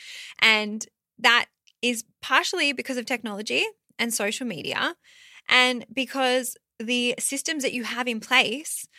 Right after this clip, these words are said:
where, you know, once you had school and you had people there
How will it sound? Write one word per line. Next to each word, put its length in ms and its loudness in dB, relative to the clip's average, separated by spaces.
where, 440 4
you 140 -4
know, 220 -2
once 320 0
you 80 -4
had 200 2
school 500 -2
and 440 -2
you 180 -2
had 340 0
people 380 -6
there 360 4